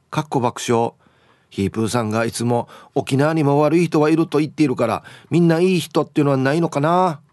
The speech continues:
はい、こんなん言ったら読まれんはずね。かっこ爆笑。では今日も楽しく聞かせてもらいますね。トップバッターで読まれてますね。<laughs> はい。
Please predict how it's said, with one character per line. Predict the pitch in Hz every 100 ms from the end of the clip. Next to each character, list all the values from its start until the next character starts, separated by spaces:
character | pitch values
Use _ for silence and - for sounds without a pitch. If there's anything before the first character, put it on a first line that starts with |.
| _ _ _ -
は | 175
い、 |
こ | 165 175
ん |
な | 185
ん |
言 | 202
っ |
た | 156
ら | 165
読 | 170
ま | 170
れ | 190
ん |
は | 156
ず | 131
ね。 | 143 139
か | 160
っ | 151
こ | 143
爆 | 127 -
笑。 | 127 113 - - - -
で | -
は | 180 170
今 | 196
日 |
も | 156
楽 | 165 170
し | -
く | 160
聞 | -
か | 165
せ | -
て | 180
も | 156
ら | 165
い |
ま | 170
す | 120
ね。 | 123 120 - - _ - 147
ト |
ッ | 151
プ | -
バ | 233
ッ | 240
タ | -
ー | 240
で | 247
読 |
ま | 170
れ | 151
て |
ま | 135
す | 127
ね。 | 135 - - 165 185 - 165
<laughs> | - 143 - -
は | 143 151
い。 | 131